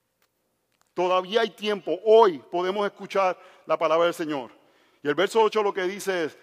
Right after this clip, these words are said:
"Porque si Josué les hubiera dado reposo, Dios no habría hablado de otro día después de eso". Lo que está diciendo es,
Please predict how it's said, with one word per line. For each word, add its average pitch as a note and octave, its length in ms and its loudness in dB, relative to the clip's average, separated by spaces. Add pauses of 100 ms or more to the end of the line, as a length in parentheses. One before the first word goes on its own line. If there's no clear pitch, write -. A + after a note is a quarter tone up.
"Porque F3 200 -6
si F#3+ 120 -10
Josué F#3+ 380 0
les B3 160 0
hubiera A#3 260 2
dado A#3+ 200 2
reposo, A#3 580 0 (280)
Dios G#3 280 2
no G3 100 -4
habría G3 240 0
hablado F#3+ 380 2
de D#3 80 -4
otro F3+ 200 -6
día F#3+ 200 -2
después D#3+ 280 -2
de D#3 120 -2
eso". D3 120 -8
Lo D3 60 -10
que C#3+ 80 -10
está F#3+ 140 -4
diciendo G#3+ 400 -4
es, D3 120 -2